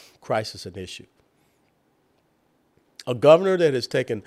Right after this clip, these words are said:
one point four million dollars from a man that's developing the largest illegal immigrant settlement here in the state of Texas, maybe in the United States of America.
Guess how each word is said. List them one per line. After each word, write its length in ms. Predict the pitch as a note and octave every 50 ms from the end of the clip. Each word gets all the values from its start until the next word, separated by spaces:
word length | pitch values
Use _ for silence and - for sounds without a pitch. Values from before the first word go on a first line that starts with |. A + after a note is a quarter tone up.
| - - _ _
one 240 | - A2+ C3+ D#3+ F3+
point 280 | - - F3+ F3 E3+ E3+
four 260 | - - D#3 D3+ C#3+
million 340 | C3+ C3+ C#3 C#3 C3+ C3 B2
dollars 320 | C3 B2 B2 B2 A#2 A2
from 180 | - A2 G2 G2
a 40 |
man 320 | G2+ G#2 A2 A2+ A#2+ A#2 A2
that's 160 | G#2+ F#2+ -
developing 480 | - G2 F#2 G#2+ A#2 A2+ A#2 A2+ A#2 G2+
the 80 | G2
largest 560 | F#2+ F#2+ G#2 A2 A#2+ A#2+ A#2 A2+ A2+ - -
illegal 480 | G2 G#2 G#2 A2 A#2 A#2+ A2+ A#2+ A#2 -
immigrant 460 | - A2+ A2 A2 A2 G2+ A2 G#2+ G#2 - - - - _
settlement 540 | - - - - A#2 A2 A2 G2 F#2+ F#2 - _ _ _ _ _
here 180 | _ - A#2+ A#2
in 80 | A2+ G#2
the 60 | F#2+
state 260 | - - A2 G#2+ G#2
of 80 | G#2 -
Texas, 380 | - A2+ G2 - - G2+ -
maybe 220 | G#2 G#2+ G#2+ G#2+ G#2
in 120 | G2 G2
the 60 | G2+
United 160 | G2 G2 G2
States 280 | - - G#2+ F#2+ F#2+ -
of 60 | G#2
America. 380 | G2 G2 G2 F#2+ F#2 - -